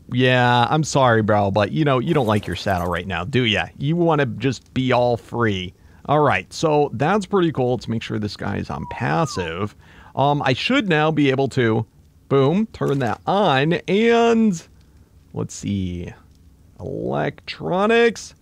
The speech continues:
Bam! Gate crafted. Beautiful. And let's see about these, uh, teleporters now. So,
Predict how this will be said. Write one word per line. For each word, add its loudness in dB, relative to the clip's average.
Bam! 4
Gate 0
crafted. 2
Beautiful. 2
And 0
let's -2
see 0
about 0
these, 0
uh, 2
teleporters -6
now. -12
So, 0